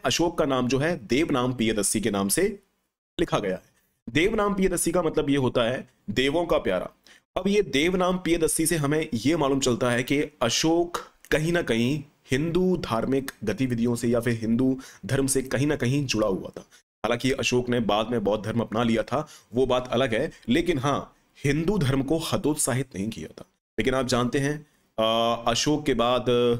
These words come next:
जब मौर्य साम्राज्य, अशोक के बाद नहीं, जब मौर्य साम्राज्य समाप्त हो जाता है तो सुंग वंश की स्थापना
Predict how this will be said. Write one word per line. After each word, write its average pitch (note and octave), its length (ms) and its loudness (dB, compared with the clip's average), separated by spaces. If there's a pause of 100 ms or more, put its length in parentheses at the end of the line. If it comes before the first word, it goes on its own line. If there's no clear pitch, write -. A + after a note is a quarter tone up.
(240)
जब B2 220 0
मौर्य A#2 300 2
साम्राज्य, A#2 420 0 (120)
अशोक B2 260 -2
के C3+ 60 2
बाद A2+ 220 0
नहीं, A#2+ 220 -2
जब A#2+ 120 0
मौर्य A#2 240 2
साम्राज्य A#2+ 460 0
समाप्त A#2 440 -2
हो A#2 100 0
जाता G#2 260 0
है A#2 120 2
तो C#3 100 -2
सुंग A#2+ 220 0
वंश A#2+ 240 0
की B2 120 -2
स्थापना A#2 500 -2